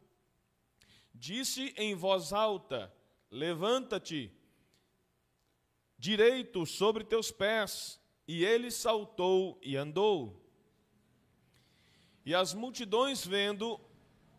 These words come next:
<coughs> perdão, amados.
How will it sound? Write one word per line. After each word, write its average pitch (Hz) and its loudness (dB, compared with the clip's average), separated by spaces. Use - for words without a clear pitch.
<coughs> - -20
perdão, 135 -8
amados. 123 -8